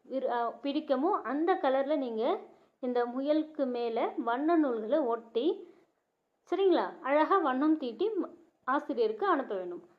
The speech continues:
அடுத்து மாணவர்களே, எப்பவுமே நம்ம அறிந்து கொள்வோம், அதையும் நம்ம எல்லா வகுப்புலையும் பார்த்துட்டு வரோம்.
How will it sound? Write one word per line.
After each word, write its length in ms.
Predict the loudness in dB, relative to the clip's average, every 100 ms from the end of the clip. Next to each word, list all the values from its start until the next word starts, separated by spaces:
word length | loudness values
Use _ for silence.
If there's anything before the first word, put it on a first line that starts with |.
| _
அடுத்து 720 | -2 -2 0 0 2 0 -4 -20 _ _ _ -20 _ _ _
மாணவர்களே, 840 | -6 -4 -4 -4 -2 0 0 -2
எப்பவுமே 280 | -2 -2 0
நம்ம 320 | 0 2 2
அறிந்து 420 | 2 2 4 2 0 0
கொள்வோம், 340 | 2 4 2 0
அதையும் 520 | -4 -4 0 2 2
நம்ம 320 | 0 -2 0
எல்லா 460 | 0 0 -2 0 -2
வகுப்புலையும் 400 | -4 -2 -2 0
பார்த்துட்டு 380 | -4 -6 -2
வரோம். 380 | -2 2 0 0